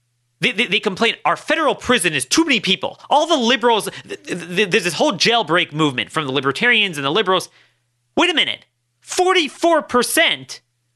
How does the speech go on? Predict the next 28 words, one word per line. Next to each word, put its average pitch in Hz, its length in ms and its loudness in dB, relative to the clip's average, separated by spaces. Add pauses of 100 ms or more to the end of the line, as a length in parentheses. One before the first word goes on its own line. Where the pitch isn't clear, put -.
(100)
of - 120 0
the 214 80 0
convictions 180 720 -2
and 160 300 -4
thirty-one 202 1040 2
or 170 80 0
thirty-three 185 600 0
percent 175 340 -2
of 165 60 -2
the 156 120 0 (300)
federal 208 260 0
prison 185 260 -2
population 165 600 0
is 160 180 -2
comprised 196 540 -2
of 165 260 -2
non-citizens. 208 960 -2 (240)
Just - 160 -2
deport 349 400 0
them. 135 240 -2 (400)
For, - 140 2 (200)
l-, 240 320 2
l-, 269 100 0
let's 285 200 -2
first - 400 0
s-, 196 160 -4
save 233 260 0
money 180 540 -2